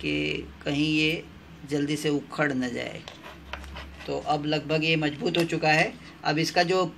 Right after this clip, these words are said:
प्लस और माइनस पॉइंट है, जैसा मैंने आपको बताया था, चार्जिंग कनेक्टर के लिए दो ही मेन है, प्लस और माइनस पॉइंट, ठीक है। तो अब हम उसको शोल्डर करेंगे।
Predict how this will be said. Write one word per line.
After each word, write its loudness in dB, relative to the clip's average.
प्लस 6
और 4
माइनस 4
पॉइंट 2
है, -6
जैसा 4
मैंने 6
आपको 6
बताया 8
था, 4
चार्जिंग 2
कनेक्टर 6
के 2
लिए 6
दो 6
ही 10
मेन 6
है, -6
प्लस 6
और 4
माइनस 6
पॉइंट, -4
ठीक 4
है। 8
तो 2
अब 6
हम 4
उसको 2
शोल्डर 4
करेंगे। 6